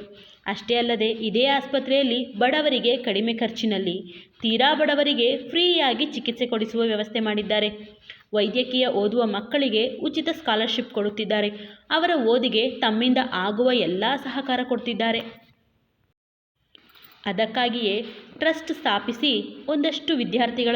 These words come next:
ವಿದ್ಯಾಭ್ಯಾಸದ ಖರ್ಚನ್ನೆಲ್ಲ ಅವರೇ ನೋಡಿಕೊಳ್ತಿದ್ದಾರೆ." ಇಷ್ಟೆಲ್ಲ ಸರಿದೂಗಿಸುತ್ತಿರುವ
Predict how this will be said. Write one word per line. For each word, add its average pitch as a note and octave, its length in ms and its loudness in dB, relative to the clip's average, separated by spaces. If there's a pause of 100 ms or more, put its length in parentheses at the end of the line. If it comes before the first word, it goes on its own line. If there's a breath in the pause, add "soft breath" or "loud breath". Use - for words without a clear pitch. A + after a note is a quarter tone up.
ವಿದ್ಯಾಭ್ಯಾಸದ G#3+ 600 -4 (100)
ಖರ್ಚನ್ನೆಲ್ಲ A3 520 -2 (500 loud breath)
ಅವರೇ F#3+ 300 0
ನೋಡಿಕೊಳ್ತಿದ್ದಾರೆ." G#3 1080 -2 (320 soft breath)
ಇಷ್ಟೆಲ್ಲ F#3 480 -2
ಸರಿದೂಗಿಸುತ್ತಿರುವ C4+ 920 -2